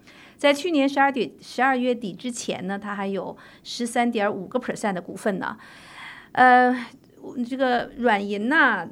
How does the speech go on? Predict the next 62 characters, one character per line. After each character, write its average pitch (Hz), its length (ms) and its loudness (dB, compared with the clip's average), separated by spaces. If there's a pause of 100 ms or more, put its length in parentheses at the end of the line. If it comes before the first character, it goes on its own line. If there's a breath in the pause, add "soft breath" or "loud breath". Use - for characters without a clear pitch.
(160)
那 254 100 -10
个 233 60 -4
孙 277 220 0
正 277 180 2
义 277 160 2
啊， - 160 -4
他 262 240 0
真 269 180 0
的 262 140 4
是 220 200 -6
成 254 600 -2
也， - 320 -4 (240)
成 220 180 -8
也 247 160 0
萧 214 220 0
何， 214 160 -4
败 220 160 2
也， 190 180 -2 (220)
<laughs> - 240 -10
败 - 160 8
也 190 160 0
萧 202 240 -2
何 - 300 -4
啊。 180 200 2 (380 loud breath)
那 285 100 6
他 349 220 2
呢 339 160 2
是， 285 300 2 (320 loud breath)
呃， 247 120 6
把， 214 280 6
把 208 240 4
这 294 120 -8
个 254 280 4
阿 285 160 4
里 269 80 6
巴 254 100 4
巴 254 160 6
是 247 100 -2
他 247 200 2
当 247 200 0
时 262 140 -6
呢 220 100 -2
是 226 120 -4
赚 254 180 2
的 233 80 -2
最 240 140 -4
多 240 180 0
的 233 100 0
地 208 160 -8
方， - 240 -8
但 277 140 2
是 269 120 -2
呢， 233 120 0
你 202 140 -2
看 226 200 -4
他 233 160 -2
就 240 160 -2
是， 220 320 -4 (520)
呃， 214 100 -8
这 208 100 -10
个 247 60 -6
是， - 120 -12